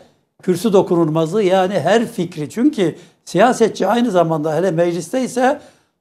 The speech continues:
anayasayı değiştirecek güçte bir insandır.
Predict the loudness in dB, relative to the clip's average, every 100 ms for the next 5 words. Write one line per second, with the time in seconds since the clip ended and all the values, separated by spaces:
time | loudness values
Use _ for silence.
0 | _ 0 2 4 4 4 4 4 4 2
1 | 4 2 0 2 4 6 4 2 -4 -4
2 | -2 2 4 2 0 -4 -4 -4 -4 -2
3 | -4